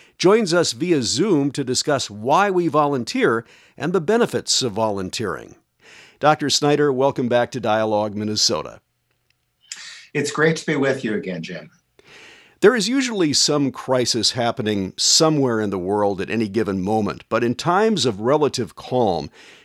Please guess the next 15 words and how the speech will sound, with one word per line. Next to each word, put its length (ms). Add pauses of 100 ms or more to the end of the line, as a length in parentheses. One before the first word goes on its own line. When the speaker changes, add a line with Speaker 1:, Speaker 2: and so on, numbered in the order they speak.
Speaker 1:
meaning 340
no 240
pandemics 800
or 80
major 320
natural 540
disasters 720
in 80
a 60
community, 580 (400)
what 360
drives 540
people 380
to 160
volunteer? 960